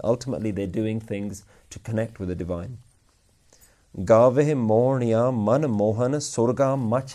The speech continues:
Pyale. So now Guruji has used feminine characteristics.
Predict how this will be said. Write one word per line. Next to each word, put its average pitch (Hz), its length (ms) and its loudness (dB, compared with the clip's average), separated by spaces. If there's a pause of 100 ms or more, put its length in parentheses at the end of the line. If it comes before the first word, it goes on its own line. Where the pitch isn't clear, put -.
(120)
Pyale. 90 540 -2 (1300)
So - 160 -8
now 117 320 0
Guruji 110 480 -2
has 104 420 -4 (120)
used 110 480 -4
feminine 117 680 -2
characteristics. 95 880 -6